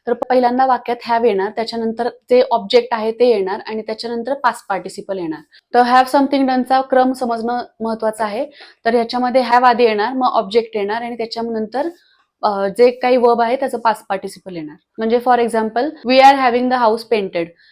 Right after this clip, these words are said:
Have नंतर इथे ऑब्जेक्ट the house आलंय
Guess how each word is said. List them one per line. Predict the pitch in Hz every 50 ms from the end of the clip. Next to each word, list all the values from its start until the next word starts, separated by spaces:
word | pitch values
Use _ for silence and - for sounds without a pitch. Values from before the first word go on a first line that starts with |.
| _ _ _ _ _ - 254
Have | 262 269 262
नंतर | 277 269 262 247 262 262
इथे | 262 254 262 269
ऑब्जेक्ट | 269 - - 226 202 - 254 247 233
the | 220 208 254 226 220
house | 220 226 233 226
आलंय | 233 196 190 202 240 277